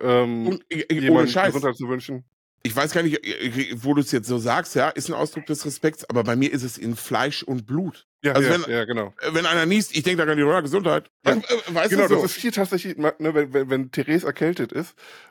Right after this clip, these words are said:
Speaker 1: und ich das dann gefühlt jedes Mal sage,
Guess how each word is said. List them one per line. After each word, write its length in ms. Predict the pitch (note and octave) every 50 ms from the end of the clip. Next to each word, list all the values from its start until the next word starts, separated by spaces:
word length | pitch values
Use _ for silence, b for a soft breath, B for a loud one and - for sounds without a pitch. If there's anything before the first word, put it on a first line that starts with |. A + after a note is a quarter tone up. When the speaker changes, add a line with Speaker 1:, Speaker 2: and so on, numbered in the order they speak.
| B -
Speaker 1:
und 300 | C#3+ C#3+ C#3+ - - C#3+
ich 120 | D3 -
das 140 | - C#3 -
dann 120 | D3+ C#3 C3
gefühlt 440 | C3 - - - D#3+ D3 C#3 -
jedes 340 | - D3 E3+ D#3+ C3+ A#2 -
Mal 200 | B2+ A2 A2 A2 G#2
sage, 380 | A2+ G#2+ G#2+ A2+ A#2+ C#3+ F3